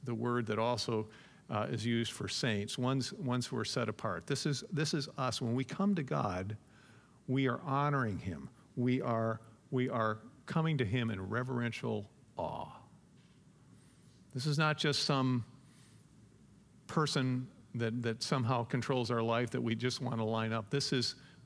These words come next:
the God of the universe. And Jesus says, when, when, when you want to take your prayer life seriously, you begin by giving him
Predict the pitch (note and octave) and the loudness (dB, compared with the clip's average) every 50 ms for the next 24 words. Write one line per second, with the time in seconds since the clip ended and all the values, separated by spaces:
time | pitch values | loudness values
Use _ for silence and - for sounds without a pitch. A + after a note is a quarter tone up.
0 | - - - - G2+ F#2 E2+ A2 A2+ B2+ C3+ D3 E3 F3 F3 G3 F#3 E3 - - | -20 -18 -10 -8 -6 -2 0 2 2 2 2 2 2 2 2 2 0 -2 -6 -16
1 | - - - - - - A#2+ A2 G#2+ A2 G#2+ G#2+ A2 G2 D#2 D#2+ D#2 C2+ B1 - | -20 -20 -20 -14 -8 -6 -4 -2 0 0 0 0 0 -2 -4 -6 -8 -10 -10 -12
2 | - - - - - - - - - - - - - - - - A#2 F#2+ F#2 C3+ | -14 -14 -14 -16 -18 -20 -20 -20 -20 -20 -20 -20 -20 -18 -10 -6 -4 -2 0 0
3 | D3+ D3+ D#3 C#3 - - D#3+ C3+ C3 B2+ A#2+ - B2 A#2+ A#2 B2 - B2+ A#2+ A#2 | 2 2 2 0 0 2 2 2 2 2 0 0 0 0 0 0 0 0 0 0
4 | A#2+ F3 F#3 F#3 F#3 D#3+ B2+ A#2+ A#2+ A#2 A2+ A#2 C#3 E3 F#3+ E3+ - - F3+ - | 0 -2 -4 -6 -4 -2 0 2 2 2 2 0 0 0 0 0 0 0 -2 -2
5 | - D#3 B2 - D#3+ C#3+ C3+ B2+ A#2 A2+ G#2 - - - D3 C3+ B2 A2 F#2+ F2+ | -2 -4 -4 -2 0 0 0 2 0 0 0 -2 -4 -4 -2 -2 -2 -2 -2 -4
6 | - - - - - A2 - - - - - - - - - - - - - - | -6 -8 -10 -12 -14 -14 -16 -20 -20 -20 -20 -20 -20 -20 -20 -20 -20 -20 -20 -20
7 | - - - - - - - - - - - - - - - - - - - C3 | -20 -20 -20 -20 -20 -20 -20 -20 -20 -20 -20 -20 -20 -20 -20 -20 -14 -4 -2 0
8 | B2+ A#2 B2+ A2 G#2+ C3+ C#3+ C#3+ C#3 B2+ A2 A#2+ A#2+ A#2 A#2+ G#2+ G2+ B2 C3+ - | 2 2 2 2 2 2 2 4 2 2 2 2 2 2 2 2 2 0 2 2
9 | C#3 C3 A#2 G2+ A#2 A#2+ B2 A2+ A#2 A2 | 2 0 0 0 0 0 0 0 0 -2